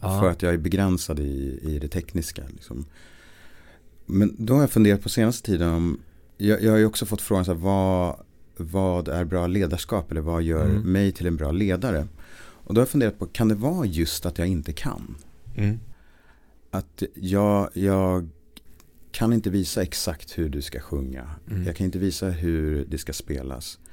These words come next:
Speaker 2: Och det gör att jag blir väldigt beroende av, eh, våran kapellmästare, våran pianist. Jag blir beroende av sångarna i kören.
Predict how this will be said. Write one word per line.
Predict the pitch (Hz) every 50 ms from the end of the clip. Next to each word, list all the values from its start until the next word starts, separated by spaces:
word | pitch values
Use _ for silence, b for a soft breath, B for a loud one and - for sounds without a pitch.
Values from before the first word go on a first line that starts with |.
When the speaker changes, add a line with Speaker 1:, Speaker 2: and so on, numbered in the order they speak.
| B B B B B B B B
Speaker 2:
Och | - - 82
det | 95
gör | 101 113 131 131 113
att | 95 85 -
jag | 90 87 82 78
blir | 76 80 80
väldigt | 71 92 92 80 73 73 -
beroende | - 73 69 - 90 85 85 92 104 117 120 120 120 123 127 123 117 101 95 90 -
av, | - 78 73 71 67 67 67 64 60 - - - - - _ b b b b b b b b - - - - - -
eh, | - 76 73 69 67 64 65 64 64 64 62 - -
våran | - - 78 76 73 71 69
kapellmästare, | - - - - 82 73 65 67 78 95 - - 98
våran | 87 76
pianist. | 71 76 69 69 78 101 - - - - - - B B B B B B B B
Jag | - 73 73
blir | 76 78 73
beroende | 67 78 82 76 80 82 85 95 110 107 104 95 95
av | 73 76 80
sångarna | - - 98 87 80 71 67 67 69 71 85 113 117 - - -
i | - 85 80 73 73 - -
kören. | 71 69 67 62 67 67 67 69 85